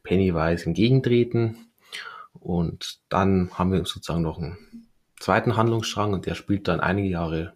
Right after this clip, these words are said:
später, als dann die Teenagergruppe erwachsen ist und Pennywise zurückkehrt und sie erneut sich Pennywise entgegenstellen müssen.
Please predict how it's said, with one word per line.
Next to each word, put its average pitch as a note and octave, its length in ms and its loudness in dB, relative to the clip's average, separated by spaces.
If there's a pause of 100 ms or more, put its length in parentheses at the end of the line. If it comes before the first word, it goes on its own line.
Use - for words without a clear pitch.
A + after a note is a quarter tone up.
später, B2 680 2 (320)
als F#2+ 200 -4
dann F2 140 2
die F2 120 -8
Teenagergruppe F#2+ 920 0 (560)
erwachsen B2+ 440 2
ist B2 400 2 (520)
und F2+ 540 -4
Pennywise F#2+ 840 -2
zurückkehrt G#2+ 640 2
und F2 180 -4
sie F#2+ 200 2
erneut F2 680 2 (220)
sich - 380 -10
Pennywise E2+ 460 0
entgegenstellen B2+ 560 4
müssen. B2 360 4